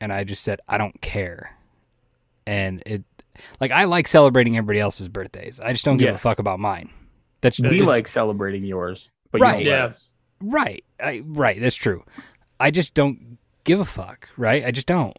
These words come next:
Speaker 1: anymore.
Speaker 2: Mm-hmm.
Speaker 1: Um, and so Summer was like, "I can't believe you haven't even, like, tried to go peek." And I just looked at her and I just said, "I don't really give a fuck." <laughs> She just,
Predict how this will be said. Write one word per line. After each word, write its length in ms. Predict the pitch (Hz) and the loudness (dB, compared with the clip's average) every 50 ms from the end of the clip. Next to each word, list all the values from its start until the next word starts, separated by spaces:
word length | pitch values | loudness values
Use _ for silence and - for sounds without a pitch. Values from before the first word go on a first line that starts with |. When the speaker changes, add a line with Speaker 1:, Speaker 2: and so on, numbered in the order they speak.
| _ _ _ _ - | _ _ _ _ -6
Speaker 1:
anymore. 480 | 123 117 113 104 101 92 87 - - - - _ _ _ - | -2 -2 0 0 -2 -6 -8 -12 -16 -18 -20 _ _ _ -4
Speaker 2:
Mm-hmm. 260 | 120 120 117 117 117 - | 0 4 4 6 6 4
Speaker 1:
Um, 240 | 107 101 98 98 - _ _ _ _ _ _ - | 2 -2 -6 -8 -10 _ _ _ _ _ _ -4
and 400 | 131 123 123 120 117 113 110 104 _ - - - - - _ _ _ _ _ _ _ _ - - - - - - _ _ _ _ _ _ _ - - - - - | 0 0 2 2 0 0 -2 -6 _ -14 -20 -20 -20 -20 _ _ _ _ _ _ _ _ -20 -20 -20 -20 -20 -20 _ _ _ _ _ _ _ -20 -16 -16 -14 -8
so 160 | - - 143 | -2 0 0
Summer 300 | 127 - 156 147 143 139 | 2 4 4 4 4 2
was 160 | 139 127 117 123 | 0 0 -2 -4
like, 240 | 113 110 101 - _ _ _ _ - | -4 -4 -6 -10 _ _ _ _ -10
"I 120 | - 127 117 | -8 -8 -4
can't 280 | - 151 160 165 165 | 0 0 0 0 2
believe 220 | 156 160 156 151 139 | 2 2 2 2 4
you 120 | 139 139 120 | 2 2 2
haven't 260 | 127 131 123 123 123 | 2 2 2 2 2
even, 240 | 120 117 113 110 107 | 2 2 2 0 0
like, 280 | 101 98 95 - - _ - | -2 -4 -6 -10 -14 _ -8
tried 300 | - - - 113 110 110 | -4 0 4 4 4 4
to 40 | 110 | 2
go 160 | 98 107 104 | -2 -4 -4
peek." 360 | 98 - - 123 110 - - - | -2 0 -2 -2 -2 -6 -8 -6
And 100 | 110 107 | -4 -2
I 40 | 113 | -2
just 140 | 107 - - | -2 -4 -6
looked 120 | 110 - | -2 -2
at 120 | 120 107 110 | -2 0 0
her 60 | 117 | -2
and 80 | 113 110 | -2 -2
I 40 | |
just 100 | 104 - | -4 -6
said, 180 | - 101 92 - _ _ _ _ _ _ _ - | -6 -8 -10 -10 _ _ _ _ _ _ _ -6
"I 100 | - 107 | -2 0
don't 140 | 123 135 | 0 2
really 160 | 135 127 120 107 | 2 2 0 2
give 160 | - 123 143 | 0 -2 -2
a 60 | 135 | -4
fuck." 380 | - - - - - - - _ _ _ _ - | -6 -8 -10 -12 -14 -20 -20 _ _ _ _ -4
<laughs> 160 | - 523 - - - - - - - - - - - 339 302 - _ - - 370 381 370 | -2 -2 -2 -2 -4 -6 -8 -10 -14 -18 -12 -4 -2 -2 -2 -2 _ -2 0 0 0 0
She 100 | - 175 | 0 0
just, 240 | - - 175 165 | 0 0 -2 -2